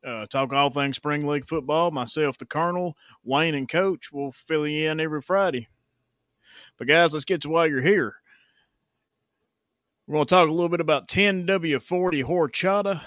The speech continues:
from, uh, High Wire Brewing out of Asheville, North Carolina. This beer weighs in at eight percent A B V, so this beer is one of those beers that you don't, that you just wanna sip on. This thing ain't for pounding. This ain't a party beer.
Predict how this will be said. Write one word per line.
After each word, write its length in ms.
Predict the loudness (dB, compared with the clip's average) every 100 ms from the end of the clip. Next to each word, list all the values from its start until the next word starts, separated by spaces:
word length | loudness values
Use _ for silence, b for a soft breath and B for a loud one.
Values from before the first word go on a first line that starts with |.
| B B B B -16 -16 -14
from, 320 | -8 -4 -4 -4
uh, 200 | -6 -2
High 240 | 4 4
Wire 320 | 6 4 4
Brewing 400 | 0 -2 -2 -4
out 100 | -4
of 80 | -4
Asheville, 420 | -4 -4 -6 -8
North 280 | -6 -8 -8
Carolina. 600 | -6 -6 -6 -6 -6 -8 b b b -12
This 140 | -6
beer 180 | 0 0
weighs 380 | 2 2 2 0
in 220 | 0 -2
at 80 | -2
eight 220 | -2 -2
percent 340 | -6 -4 -2
A 140 | 0 -2
B 180 | -2 -2
V, 260 | -2 -2
so 140 | -4 -8
this 100 | -6
beer 220 | -6 -6
is 100 | -6
one 140 | -4
of 40 | -2
those 160 | -4
beers 300 | -4 -4 -4
that 160 | -6 -6
you 80 | -4
don't, 240 | -6 -10 _ -10
that 140 | -8
you 80 | -6
just 160 | -6 -6
wanna 160 | -6
sip 320 | -4 -4 -4
on. 240 | -6 -10 -14 -12
This 160 | -8 -2
thing 180 | 0 2
ain't 300 | 0 -2 -12
for 100 | -10
pounding. 480 | -4 -4 -4 -8 -18 _ _ -20
This 160 | -10 -6
ain't 160 | -4 -4
a 20 |
party 380 | -2 -2 -2 -6
beer. 360 | -10 -10 -12